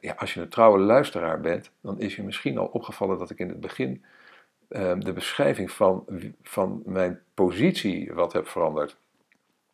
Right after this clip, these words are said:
Eh, want het was altijd oprichter en eigenaar van MediaWeb. En ja, ik ben nog wel de oprichter, maar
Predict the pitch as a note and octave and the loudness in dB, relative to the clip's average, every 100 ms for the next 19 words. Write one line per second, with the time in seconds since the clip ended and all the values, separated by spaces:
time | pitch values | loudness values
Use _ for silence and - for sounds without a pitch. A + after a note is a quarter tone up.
0 | - - - - _ _ _ _ - G#2 | -20 -20 -20 -20 _ _ _ _ -6 -2
1 | E2+ E2+ - G#2 G2+ C3+ C#3+ - F#2 F2 | 2 0 2 2 2 2 4 6 6 6
2 | E2+ G#2+ - - F#2+ - F2 G2+ F#2 E2+ | 4 4 2 -2 -2 0 -2 -2 0 0
3 | F2 F2+ E2+ - F2+ F#2+ F2+ D#2 D2+ - | 0 -2 -8 -6 -2 0 0 -2 -2 -4
4 | - G2 G2 _ _ _ _ _ _ _ | -2 -2 -2 _ _ _ _ _ _ _
5 | A#2 A2 - _ A2+ G#2 G#2+ F#2 G#2+ F#2 | -6 -6 -6 _ 0 2 0 2 4 4
6 | F#2 A#2+ A#2 G2 - G2 - _ - A#2 | 4 2 0 -6 -4 -6 -8 _ -4 2
7 | D3+ D#3+ - | 2 2 -4